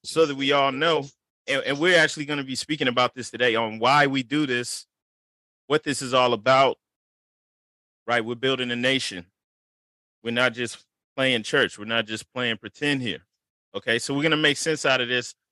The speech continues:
but, um, we do this every Friday, then we open up the floor to questions. So, of course, don't be, um, shy or, you know, feel like you can't ask questions or like you're gonna get attacked or anything like that. This is not how we play around here.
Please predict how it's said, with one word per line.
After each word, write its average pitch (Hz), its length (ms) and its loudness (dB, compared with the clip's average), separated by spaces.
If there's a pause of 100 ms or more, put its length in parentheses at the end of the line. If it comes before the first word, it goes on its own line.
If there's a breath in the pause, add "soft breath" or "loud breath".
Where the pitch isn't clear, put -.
(200)
but, 113 140 0
um, 127 200 0
we 131 80 -4
do 147 160 0
this 143 200 0
every 143 180 2
Friday, 139 400 2
then 131 200 -4
we 127 140 0
open 131 220 -2
up 127 140 -4
the 104 80 -20
floor 131 240 0
to 107 60 -2
questions. 131 440 0
So, 120 220 -4 (340)
of 113 100 -10
course, 143 280 4
don't 160 320 6
be, 160 320 -2 (340)
um, 123 500 -2 (480)
shy 151 520 6 (420)
or, 123 160 2
you 120 180 -6
know, 123 160 -2
feel 135 180 -4
like 127 200 4
you 131 100 -12
can't 139 320 0
ask 123 320 0
questions 127 440 -4
or 113 40 -4
like 113 240 0
you're 113 80 -12
gonna 120 180 -2
get 110 140 -2
attacked 123 440 2
or 113 60 -4
anything 107 380 -8
like 101 240 -2
that. 85 260 -2
This 107 200 -16
is - 80 -20
not 117 200 0
how 117 140 2
we 107 140 -6
play 113 260 -2
around 104 380 -4
here. 98 280 -10